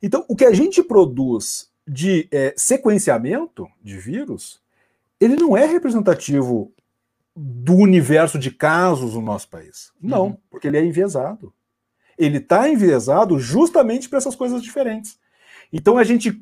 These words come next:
Speaker 1: tem muito mais sequências associadas a eventos inusitados do que, de fato, a, a, a caracterização do que a gente chama da população viral no nosso país.
Speaker 2: Uhum.
Speaker 1: Então, né, inclusive agora, né, no, no site lá do Our, Our World in Data,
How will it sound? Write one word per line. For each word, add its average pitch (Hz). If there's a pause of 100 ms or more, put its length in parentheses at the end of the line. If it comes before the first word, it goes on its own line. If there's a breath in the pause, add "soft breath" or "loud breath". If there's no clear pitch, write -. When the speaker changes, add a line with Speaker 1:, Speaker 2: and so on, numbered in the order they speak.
Speaker 1:
tem 208
muito 370
mais 214
sequências 143
associadas 170
a 226
eventos 143
inusitados 165 (340)
do 233
que, 247
de 269
fato, 208 (300)
a, 196 (180)
a, 185
a 175
caracterização 254
do 247
que 247
a 220
gente 220
chama 233
da 226
população 262
viral 165
no 139
nosso 110
país. - (420 loud breath)
Speaker 2:
Uhum. 123
Speaker 1:
Então, 208
né, 220
inclusive 165
agora, 190
né, 135
no, 139
no 131
site 185
lá 156
do 151
Our, 147
Our 143
World 147
in 127
Data, 160